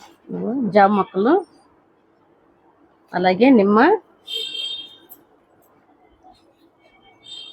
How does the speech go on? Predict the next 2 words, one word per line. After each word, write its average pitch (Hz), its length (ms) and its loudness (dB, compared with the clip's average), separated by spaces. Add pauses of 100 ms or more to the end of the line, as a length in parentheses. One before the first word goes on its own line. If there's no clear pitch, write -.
మల్బరీ, 214 420 4 (4000)
ఇవ్వండి 185 360 -8